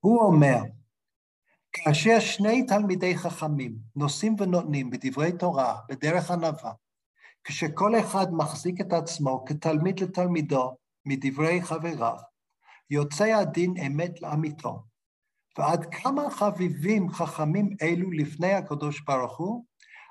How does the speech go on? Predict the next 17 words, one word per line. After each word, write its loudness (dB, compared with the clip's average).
עד 4
שנקבע 4
להיות 2
דוגמת -2
תמונתם 0
הקרובים 0
העובדים 2
על 0
ארון 0
הקודש -4
בקודשי -4
הקודשים." -6
זה 6
מדהים 6
מה 6
שהוא 2
אומר. -2